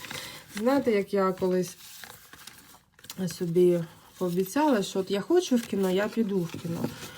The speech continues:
Я хочу там морозива, я піду куплю собі морозива. Є ті гроші, останні вони. Там є в мене час, нема, клієнти, все. Я хочу це. Якщо я для себе не буду робити те, що я хочу,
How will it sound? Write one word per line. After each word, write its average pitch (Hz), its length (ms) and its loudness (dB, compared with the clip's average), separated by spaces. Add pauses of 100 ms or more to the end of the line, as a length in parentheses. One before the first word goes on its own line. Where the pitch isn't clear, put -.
(260)
Я 190 80 2
хочу 302 420 2
там 240 200 4
морозива, 185 680 2
я 185 160 0
піду 254 300 0
куплю 233 340 2
собі 220 260 -4
морозива. 175 640 2
Є 269 320 4
ті 240 140 6
гроші, 208 500 2
останні 254 640 0
вони. 185 480 0 (640)
Там 175 260 -2
є 254 320 4
в 233 100 2
мене 202 280 8
час, 185 400 -2
нема, 226 460 0 (100)
клієнти, 220 520 0
все. - 200 -6
Я 247 260 2
хочу 240 420 2
це. - 220 -10 (160)
Якщо 214 380 0
я 311 140 6
для 226 140 2
себе 220 500 4
не 190 120 2
буду 202 320 2
робити 196 420 -2
те, 214 220 -6
що 196 180 -6
я 165 80 -4
хочу, 294 520 -4